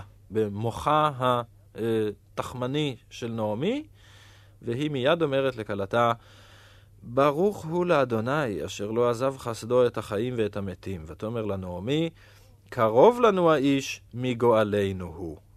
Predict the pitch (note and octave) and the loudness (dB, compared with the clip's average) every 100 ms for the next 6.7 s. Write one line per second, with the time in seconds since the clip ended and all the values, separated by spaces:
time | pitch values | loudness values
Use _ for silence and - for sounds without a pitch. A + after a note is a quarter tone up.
0 | - F2+ - B3 B3 G#3 - A2 A2+ A2+ | -16 -8 6 6 6 2 -14 -8 -4 -2
1 | A2+ A2 G#2 G#2 - F2+ - G#2 G2+ - | 0 0 0 -4 -14 -14 -10 -8 -8 -10
2 | F#2+ - D#2+ - - - - - - - | -16 -12 -12 -12 -18 -20 -20 -20 -20 -20
3 | - E2+ F2+ F2+ E2+ D#2 F3 A3+ - A#2 | -16 -12 -10 -10 -10 -8 -4 -4 -2 -4
4 | G#2+ C3+ D#3+ C#3+ B2 - G2+ C#3 C#3 C3 | 0 6 8 6 4 -2 -8 0 2 4
5 | A#2+ A2+ - G#2 G#2+ C#3+ C#3 A#2 G#2+ G2+ | 2 -4 -6 -4 4 8 8 6 -2 -6
6 | - C3+ A#2 G#2+ D3 D3+ C#3+ | -6 -4 -2 0 2 2 0